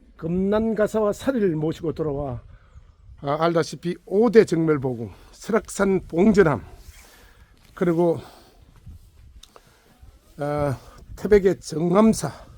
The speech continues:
그리고 영월 사자산 법흥사, 그리고 또 한 곳은,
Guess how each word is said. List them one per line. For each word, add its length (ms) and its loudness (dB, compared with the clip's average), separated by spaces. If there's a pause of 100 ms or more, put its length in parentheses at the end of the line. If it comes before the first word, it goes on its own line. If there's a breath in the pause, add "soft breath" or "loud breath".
(920 loud breath)
그리고 260 -2
영월 380 6
사자산 580 2
법흥사, 560 -2 (1120 soft breath)
그리고 240 -4
또 220 -4
한 180 2
곳은, 360 -2